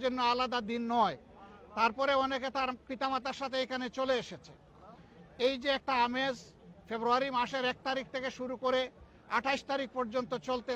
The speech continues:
থাকে, এর মাধ্যমে আমরা আমাদের অতীতকে স্মরণ করি। যে জাতি তাদের অতীত এবং ঐতি-, ঐতিহ্যকে ধারণ করে, স্মরণ করে, সম্মান করে, সেই জাতি সামনের দিকে এগিয়ে যেতে পারে। তা আমরা আশা করব যে এখানে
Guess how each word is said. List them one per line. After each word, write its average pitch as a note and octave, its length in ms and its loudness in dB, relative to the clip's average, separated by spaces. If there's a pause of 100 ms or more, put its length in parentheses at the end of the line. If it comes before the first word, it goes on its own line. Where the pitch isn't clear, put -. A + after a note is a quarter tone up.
(100)
থাকে, B3 240 -2 (640)
এর B3+ 100 2 (100)
মাধ্যমে B3 340 0 (100)
আমরা B3+ 160 2 (100)
আমাদের B3 260 2 (100)
অতীতকে C4 400 -8
স্মরণ A3 340 -2
করি। D#3+ 160 -4 (600)
যে A#3 100 2
জাতি A#3+ 300 4 (120)
তাদের C4+ 220 2 (100)
অতীত C4 300 -4
এবং C4+ 120 -2 (100)
ঐতি-, A#3+ 320 -4
ঐতিহ্যকে C4+ 500 -2 (120)
ধারণ B3+ 180 0 (100)
করে, C4 140 0 (100)
স্মরণ A#3+ 260 -2
করে, C4 220 -4 (120)
সম্মান A#3+ 300 0 (100)
করে, B3+ 160 2 (560)
সেই B3+ 280 2
জাতি B3 240 -2
সামনের C4 420 -4
দিকে B3 240 -4
এগিয়ে A#3+ 280 0
যেতে A#3+ 160 -2
পারে। F3+ 240 -2 (680)
তা - 60 -10 (140)
আমরা C4 240 4 (640)
আশা C4+ 320 0
করব B3+ 240 0 (120)
যে B3 140 2
এখানে B3+ 280 -2